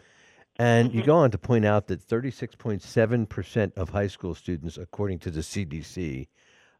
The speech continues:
Speaker 1: um, experience persistent feelings of sadness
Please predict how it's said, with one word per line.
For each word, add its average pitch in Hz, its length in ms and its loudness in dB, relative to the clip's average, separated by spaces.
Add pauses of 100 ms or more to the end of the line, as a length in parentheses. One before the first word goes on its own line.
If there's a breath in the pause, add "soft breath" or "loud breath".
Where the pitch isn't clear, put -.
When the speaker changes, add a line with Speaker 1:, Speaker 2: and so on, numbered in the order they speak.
(140)
Speaker 1:
um, 82 420 -4 (360)
experience 120 600 0
persistent - 640 -6
feelings 92 520 -2
of 95 200 -10
sadness 110 640 2